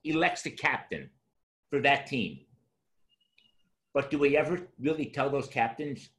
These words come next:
what it means to be a captain? What, what, i-,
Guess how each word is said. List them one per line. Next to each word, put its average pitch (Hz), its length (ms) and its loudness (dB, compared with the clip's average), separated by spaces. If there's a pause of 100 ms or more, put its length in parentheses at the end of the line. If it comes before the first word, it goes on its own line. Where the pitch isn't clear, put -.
(380)
what 127 160 2
it 110 120 -2
means 120 260 0
to 147 80 -8
be 131 160 -2
a - 80 -8
captain? 190 560 -6 (640)
What, 180 340 0
what, 196 360 0 (500)
i-, 170 180 -6